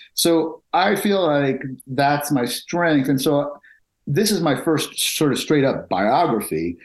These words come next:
but I really wanted to lean into the music part of it. Not s-, like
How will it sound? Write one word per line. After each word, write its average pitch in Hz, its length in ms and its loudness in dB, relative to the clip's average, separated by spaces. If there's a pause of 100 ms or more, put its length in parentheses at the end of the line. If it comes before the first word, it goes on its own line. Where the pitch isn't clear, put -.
(220)
but 123 120 2
I 123 40 4
really 165 280 4
wanted 135 320 4
to 117 80 0
lean 139 260 4
into 131 360 0
the 110 80 -2
music 117 760 0
part 170 200 2
of 110 80 2
it. 120 80 0
Not 160 240 0
s-, - 260 -10 (100)
like 113 420 -4